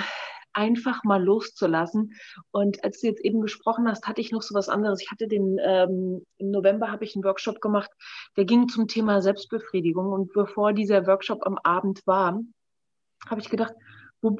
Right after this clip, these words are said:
stehe ich denn heute eigentlich selber mit dem Thema Lust? Und, ähm, habe ich heute einfach Lust oder muss ich mir gerade eingestellen, ich habe keine,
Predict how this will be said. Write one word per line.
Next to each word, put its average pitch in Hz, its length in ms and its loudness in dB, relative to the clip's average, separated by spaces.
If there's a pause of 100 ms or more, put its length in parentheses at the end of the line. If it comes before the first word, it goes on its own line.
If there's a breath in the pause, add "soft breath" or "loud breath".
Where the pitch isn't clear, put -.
stehe - 280 2
ich - 240 -4
denn 214 220 -2
heute 220 340 0
eigentlich 202 380 -2
selber 196 300 2
mit 180 200 -2
dem 185 140 2
Thema 202 320 2
Lust? 196 400 -2
Und, 190 200 -2 (560 loud breath)
ähm, 190 380 4
habe 349 160 2
ich 349 160 -2
heute 302 260 4
einfach 247 380 -2
Lust 214 300 -6
oder 208 160 2
muss 220 220 0
ich 247 140 -4
mir 220 140 -2
gerade 208 300 -2
eingestellen, 208 520 -2
ich - 140 -6
habe 220 160 -8
keine, 156 420 -4